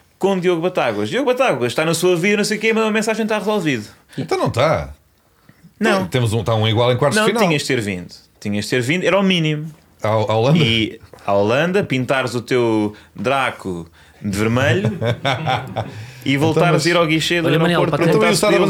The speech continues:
Speaker 2: Bandeira
Speaker 1: levar a erva
Speaker 2: esgotado,
Speaker 1: para
Speaker 2: quem fazia
Speaker 1: Lisboa.
Speaker 2: aquilo, Manel?
Speaker 3: Tenho
Speaker 1: Epá,
Speaker 3: aqui uma
Speaker 1: pois, tinha
Speaker 3: pergunta.
Speaker 1: que falar com o F.
Speaker 3: Tenho aqui uma pergunta. Ó, Manel, tu visitaste o Museu da Anne Frank?
Speaker 1: Não, não, não fui à casa
Speaker 3: Ok.
Speaker 1: da Anne, da Anne
Speaker 3: Que era
Speaker 1: Frank.
Speaker 3: estranho ires, ires antes e depois isto divertir para um jogo.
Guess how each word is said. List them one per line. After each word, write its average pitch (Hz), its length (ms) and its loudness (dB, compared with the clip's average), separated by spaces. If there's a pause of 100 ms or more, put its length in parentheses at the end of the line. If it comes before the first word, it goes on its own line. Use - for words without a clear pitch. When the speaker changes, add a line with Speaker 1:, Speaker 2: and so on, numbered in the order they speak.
Speaker 2:
Bandeira 175 60 2
Speaker 1:
levar 170 60 4
a 170 40 2
erva 170 120 2
Speaker 2:
esgotado, 202 80 4
Speaker 1:
para 175 100 2
Speaker 2:
quem 175 80 2
fazia 170 220 4
Speaker 1:
Lisboa. 170 80 2
Speaker 2:
aquilo, 185 260 2
Manel? 135 380 2 (1300)
Speaker 3:
Tenho 165 140 2
Speaker 1:
Epá, 175 100 2
Speaker 3:
aqui 160 80 2
uma 180 60 4
Speaker 1:
pois, 139 140 4
tinha 160 100 2
Speaker 3:
pergunta. 151 40 2
Speaker 1:
que - 60 -2
falar 107 140 0
com 107 120 -2
o 101 80 2
F. 107 160 0
Speaker 3:
Tenho 160 120 -2
aqui 165 100 -4
uma 160 120 -2
pergunta. 135 480 -6 (320)
Ó, 139 60 0
Manel, 139 260 0
tu 160 200 -4
visitaste 156 800 -2
o 151 80 -4
Museu 156 220 0
da 156 80 0
Anne 151 80 0
Frank? 156 360 -4 (680)
Speaker 1:
Não, 117 260 0
não, 107 180 0
não 104 60 -2
fui 110 140 -2
à 107 60 0
casa 107 280 -2
Speaker 3:
Ok. 104 120 0
Speaker 1:
da 110 60 2
Anne, 107 120 -2
da 110 60 0
Anne 104 480 -2
Speaker 3:
Que 107 60 0
era 139 100 0
Speaker 1:
Frank. 98 60 0
Speaker 3:
estranho 160 360 -2
ires, 143 380 -2
ires 127 300 -4
antes 151 240 -2
e 151 40 -8
depois 143 240 -2
isto 143 180 -6
divertir 139 300 -6
para 143 120 -8
um 151 40 -2
jogo. 139 240 -8